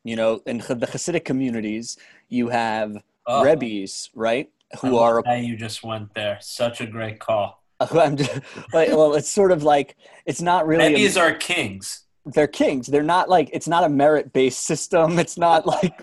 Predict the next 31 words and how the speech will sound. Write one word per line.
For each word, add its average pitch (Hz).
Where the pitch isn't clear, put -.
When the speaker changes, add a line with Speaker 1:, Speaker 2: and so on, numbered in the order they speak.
Speaker 1:
it's -
not 202
voter, 165
you're 160
Speaker 2:
And, 156
Speaker 1:
not 165
Speaker 2:
and 147
to 160
be -
Speaker 1:
voted 156
in. 160
Speaker 2:
honest, 151
I 135
think 170
there's 143
also, 135
they 123
have 127
a 120
reputation 123
of 107
sometimes, 120
like, 110
the 113
Rebbes 120
actually 117
aren't 120
as 120
learned 117
as 110
other 110